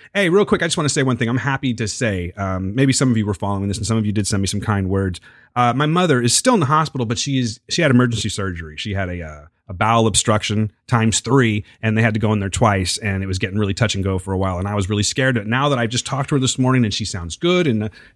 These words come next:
uh, let's just say the facilities are working again, so they're gonna let her go very soon. I just wanna say thank you guys for your kind words about my mom. I really appreciate that. I love you, Mom, if you're listening, and she probably is, 'cause she's bored in the hospital.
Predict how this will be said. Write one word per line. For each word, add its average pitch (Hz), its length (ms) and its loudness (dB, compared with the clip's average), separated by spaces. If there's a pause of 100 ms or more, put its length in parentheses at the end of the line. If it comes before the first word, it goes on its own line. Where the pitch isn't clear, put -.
uh, 139 160 0
let's 185 180 0
just 180 220 0
say 156 160 2
the 135 100 4
facilities 147 560 2
are 131 80 6
working 127 380 2
again, 127 340 2
so 117 140 0
they're 104 100 2
gonna 107 140 -2
let 104 160 0
her 104 60 2
go 98 180 2
very 98 260 0
soon. 92 320 -2
I 95 80 -4
just 95 160 -8
wanna 95 120 -6
say 95 120 -6
thank 113 300 2
you 110 40 0
guys 98 200 2
for 98 80 -6
your 92 80 -6
kind 98 240 -6
words 101 240 -2
about 95 160 -6
my 92 80 -6
mom. 143 360 4 (300)
I 101 40 -8
really 107 200 2
appreciate 98 460 -2
that. 92 200 -4 (160)
I 127 60 0
love 117 180 6
you, 110 60 4
Mom, 92 240 0
if 87 100 -2
you're 92 100 0
listening, 85 340 -6
and 92 100 -8
she - 80 -2
probably 90 460 -6
is, - 180 -12
'cause - 140 -2
she's 143 140 2
bored 98 200 2
in 87 80 0
the 87 60 2
hospital. 80 480 -6